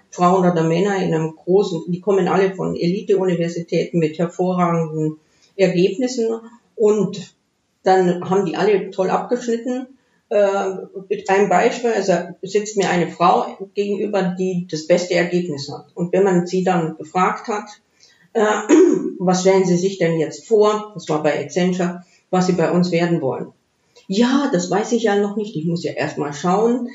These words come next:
äh, wie es überlau-, überhaupt läuft und wie ich, wie ich, äh, mit dem Potenzial hier, ob mir das alles leicht oder was ich noch alles lernen muss.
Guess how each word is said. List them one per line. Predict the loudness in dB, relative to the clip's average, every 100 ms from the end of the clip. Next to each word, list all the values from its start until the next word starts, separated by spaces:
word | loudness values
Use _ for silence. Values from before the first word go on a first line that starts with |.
| -16 -6
äh, | 0 0 0
wie | -2
es | 0
überlau-, | 0 2 2 2 2
überhaupt | 0 0 0 -2 2
läuft | 4 6 4 2
und | 0 2
wie | 0
ich, | -2 -12 -20 _
wie | 2 2
ich, | 0 -4 -4
äh, | -2 2
mit | 2
dem | 2
Potenzial | -2 -2 0 -2 -2 0 0 2
hier, | 2 2 0
ob | -4 -4
mir | -6 -4
das | -4 -2
alles | -2 -2 -2
leicht | 0 0 0 -2
oder | -2
was | -4 -6
ich | -8
noch | -6
alles | -6 -6 -2
lernen | 0 2 2 2
muss. | 2 0